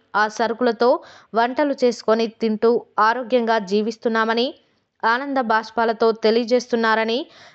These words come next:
నిరుపేదల కళ్ళల్లో ఆనందాన్ని చూడడమే గాంధీజీ ఫౌండేషన్ లక్ష్యమని" అన్నారు.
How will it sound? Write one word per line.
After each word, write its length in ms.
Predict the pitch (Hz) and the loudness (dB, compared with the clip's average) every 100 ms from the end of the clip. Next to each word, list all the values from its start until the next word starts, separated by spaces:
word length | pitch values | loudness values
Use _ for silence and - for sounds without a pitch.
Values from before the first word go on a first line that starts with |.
| - | -2
నిరుపేదల 560 | 233 254 277 262 240 | 0 0 0 2 0
కళ్ళల్లో 680 | 233 - 214 226 233 226 226 - | -2 -2 -2 0 2 2 0 0
ఆనందాన్ని 580 | 208 220 240 226 226 233 - | 0 0 -2 -2 -2 -4 -2
చూడడమే 500 | 226 220 226 226 320 - - - | 0 2 2 0 -2 -6 -20 -14
గాంధీజీ 520 | 214 247 277 311 247 254 | -2 0 0 -2 -2 -4
ఫౌండేషన్ 680 | - 226 233 247 240 233 | -2 -2 -2 -2 0 2
లక్ష్యమని" 520 | 220 214 285 262 247 | 0 -2 -4 -2 0
అన్నారు. 360 | 233 226 226 220 | 0 0 0 -2